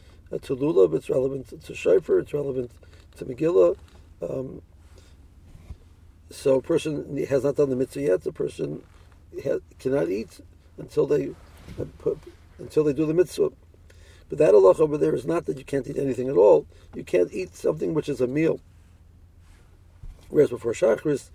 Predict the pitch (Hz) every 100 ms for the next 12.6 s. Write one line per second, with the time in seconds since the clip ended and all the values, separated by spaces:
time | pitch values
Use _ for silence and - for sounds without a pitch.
0 | - - - - 156 151 151 143 160 -
1 | 151 - 156 160 - - - - 135 160
2 | 165 151 143 117 147 170 127 - - -
3 | - - - - - - - 143 147 -
4 | 147 160 151 131 - - - 139 - -
5 | 156 147 - 143 139 123 120 117 113 151
6 | - - - - 143 - - 185 160 -
7 | - - - - 147 175 175 - 208 -
8 | 170 165 - 175 156 151 - 143 160 156
9 | 82 180 - 85 - - - - - -
10 | - - - 262 156 - - - 135 131
11 | 120 - - - 151 135 131 - - -
12 | - - 123 - -